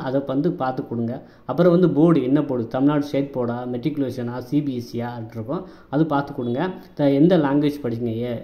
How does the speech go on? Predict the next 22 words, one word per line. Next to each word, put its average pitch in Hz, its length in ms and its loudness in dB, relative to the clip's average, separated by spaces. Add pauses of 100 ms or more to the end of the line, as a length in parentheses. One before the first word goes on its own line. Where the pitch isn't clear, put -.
(100)
தமிழ் 147 320 4
medium, 131 260 -2
தமிழ்ல 185 300 6
வந்து 170 180 6
one 151 140 4
of 143 100 0
the 143 80 -2
subject-ஆ 175 400 2
படிச்சிருக்கீங்க. 123 680 -2 (580)
I 135 160 0
have 165 220 6
you 202 120 2
studied 170 500 4 (140)
Tamil 175 320 4
as 147 180 0
a 180 80 4
one 147 160 4
of 151 80 2
the 147 100 -4
subject-னா 151 460 2
ஆமான்னு 131 300 0
கொடுத்துருங்க. 117 420 -6